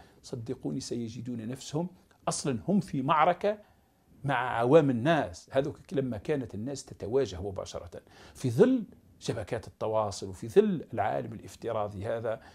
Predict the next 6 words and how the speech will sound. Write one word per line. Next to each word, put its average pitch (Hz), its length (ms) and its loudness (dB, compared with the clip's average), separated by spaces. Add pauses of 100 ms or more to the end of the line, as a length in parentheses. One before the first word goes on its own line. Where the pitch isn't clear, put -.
(200)
سيغرق 143 760 4
أصحاب 131 440 -2
الأفكار 123 480 -2
الأخرى 180 520 0 (340)
مع 185 580 0 (260)
معارك 170 720 2